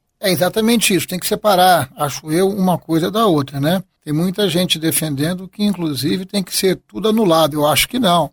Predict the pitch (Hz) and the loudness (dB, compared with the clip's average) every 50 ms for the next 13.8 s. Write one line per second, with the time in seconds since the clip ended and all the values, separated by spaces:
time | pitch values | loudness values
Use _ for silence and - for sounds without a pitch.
0 | _ _ _ - 151 143 147 151 170 175 135 - - 190 - - - 185 165 - | _ _ _ -10 -4 0 2 2 2 2 0 -2 -8 -10 -14 -6 -4 -4 -4 -4
1 | - - 196 196 196 175 - - 165 - - - 175 180 180 175 170 151 135 131 | -6 -14 -12 -10 -12 -12 -14 -14 -14 -12 -8 -2 0 2 2 2 2 0 -2 -6
2 | _ _ _ 131 131 165 170 165 175 175 - - - 202 175 175 170 165 151 139 | _ _ _ -2 -2 0 2 2 2 2 2 0 0 2 4 4 6 4 4 0
3 | - _ _ _ _ - - 156 151 160 175 180 170 175 185 202 180 165 190 156 | -4 _ _ _ _ -8 -2 0 2 2 4 4 6 6 6 4 2 2 0 0
4 | 165 185 180 165 180 180 - - 196 180 190 185 147 - - - 170 165 165 156 | 0 0 2 2 2 2 2 2 0 0 0 0 2 2 0 2 2 2 2 2
5 | 147 135 131 135 _ _ _ _ - 160 156 151 139 135 170 185 185 170 - - | 0 0 -2 -6 _ _ _ _ -12 -8 -8 -6 -2 -2 0 2 2 0 0 0
6 | - 220 226 214 202 196 180 160 151 147 160 156 151 139 139 156 170 139 - - | 0 2 4 4 4 2 2 0 -4 -2 0 0 0 0 0 -4 -6 -6 -4 -2
7 | 151 165 185 196 180 _ 190 165 - - 196 - - - 196 190 - 202 208 190 | 0 2 2 0 -2 _ -8 -8 -4 -2 -2 -2 -2 -2 -4 -4 0 0 0 0
8 | 190 247 220 180 156 165 165 165 156 156 - _ _ _ _ - 175 165 156 156 | 2 0 -2 0 2 2 2 2 2 -2 -6 _ _ _ _ -6 -4 0 2 2
9 | 147 147 151 - 185 185 196 180 165 170 156 - - 160 - 175 160 - - 165 | 2 2 0 -2 0 2 4 6 6 4 4 2 0 -2 0 0 0 0 0 0
10 | 160 165 160 156 180 220 220 180 - - 156 - _ _ - - 196 196 180 156 | 0 0 0 0 0 0 0 0 0 -2 -2 -6 _ _ -14 -4 -2 0 0 2
11 | 165 160 170 170 - - - 196 208 220 233 233 247 233 - - 208 202 180 165 | 2 2 2 2 0 -2 0 0 0 2 2 2 2 0 0 0 0 0 0 0
12 | 143 - - 185 180 - 180 175 139 - - 202 202 - - 220 196 175 170 180 | -2 -2 -2 -2 -2 -2 -2 0 0 0 0 0 -4 -4 -2 0 0 2 2 2
13 | 196 214 214 226 - 226 196 - - - 185 175 160 135 127 | 2 2 0 -2 -2 -4 -4 -2 0 0 2 2 2 0 -2